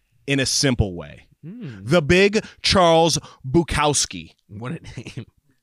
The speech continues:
Speaker 1: What,
Speaker 2: Big
Speaker 1: what, what movie is that
Speaker 2: A K
Speaker 1: from?
Speaker 2: Big Signs.
Speaker 1: The Big Bu-, The Big Lebowski?
Speaker 2: The Big Lebowski. That's
Speaker 1: Oh.
Speaker 2: a different movie.
Speaker 1: What movie is that?
Speaker 2: He pees on the red carpet.
Speaker 1: That's not this guy?
Speaker 2: Uh, yeah, same
Speaker 1: Charles
Speaker 2: guy. Same
Speaker 1: Bukowski.
Speaker 2: guy. Guy
Speaker 1: Look,
Speaker 2: with the
Speaker 1: look, look.
Speaker 2: beard. The
Speaker 1: Charles
Speaker 2: bu-, what's his name in the movie? The bum? Not the bum.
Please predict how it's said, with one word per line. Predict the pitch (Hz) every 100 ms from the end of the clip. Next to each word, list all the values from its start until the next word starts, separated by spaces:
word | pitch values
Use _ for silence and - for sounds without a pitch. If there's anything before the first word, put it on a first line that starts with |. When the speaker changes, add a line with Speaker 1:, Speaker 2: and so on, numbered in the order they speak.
| _
Speaker 1:
What, | 127
Speaker 2:
Big | 160
Speaker 1:
what, | 160 165
what | 175
movie | 175 151
is | 139
that | 123
Speaker 2:
A | 156
K | - 151
Speaker 1:
from? |
Speaker 2:
Big | 113 143
Signs. | - 143 127
Speaker 1:
The | 110
Big | 139 147
Bu-, | 131 127
The | 117 127
Big | 127 135
Lebowski? | 131 135 - 196 185 _ _
Speaker 2:
The | 160
Big | 147 135
Lebowski. | 120 123 120 101
That's | 110 110
Speaker 1:
Oh. |
Speaker 2:
a |
different | 110 117 104
movie. | 104 104
Speaker 1:
What | 143
movie | 175 151
is | 110
that? | 98 - _
Speaker 2:
He | - 135
pees | 165 160
on | 139 127
the |
red | 120 120
carpet. | 131 127 139 135 -
Speaker 1:
That's | 139 151
not | 156
this | 160 165
guy? | 170 180 170 _ -
Speaker 2:
Uh, | 135 139 135 131
yeah, | 156 110
same | - 131
Speaker 1:
Charles | 110 143 135
Speaker 2:
guy. | 135
Same | 165
Speaker 1:
Bukowski. | 156
Speaker 2:
guy. | 113 107 107 -
Guy | 139
Speaker 1:
Look, |
Speaker 2:
with |
the | 170
Speaker 1:
look, | 170
look. | 139
Speaker 2:
beard. | 139 135 127 _ _ -
The | 127
Speaker 1:
Charles | 131 151
Speaker 2:
bu-, |
what's | 156 180
his | 202 185
name | 190 185
in |
the | 185
movie? | 196 202
The | 165
bum? | 127 123 151 175
Not | 143 131
the | 101
bum. | 98 95